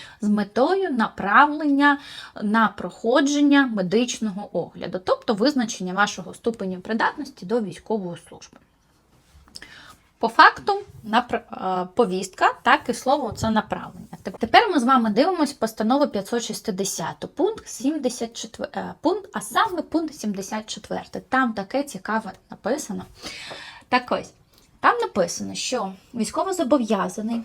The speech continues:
направляється на проходження військового, на проходження В Л К за рішенням начальника Т Ц К, за рішенням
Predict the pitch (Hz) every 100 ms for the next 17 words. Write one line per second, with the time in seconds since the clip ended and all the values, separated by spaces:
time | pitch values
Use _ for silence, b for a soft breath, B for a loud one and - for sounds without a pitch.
0 | - 226 226 277 285 220 180 170 185 247
1 | 233 - 220 - 220 220 185 185 180 190
2 | - - 208 175 175 - - - - -
3 | 214 220 240 - 233 202 180 175 170 175
4 | 220 262 208 - 160 143 - B B B
5 | - 214 370 294 - - 240 262 285 262
6 | 214 214 214 185 185 170 - - - 233
7 | - 175 - - 175 185 381 - _ _
8 | _ _ _ _ _ _ 220 - _ _
9 | _ 190 196 240 254 - 190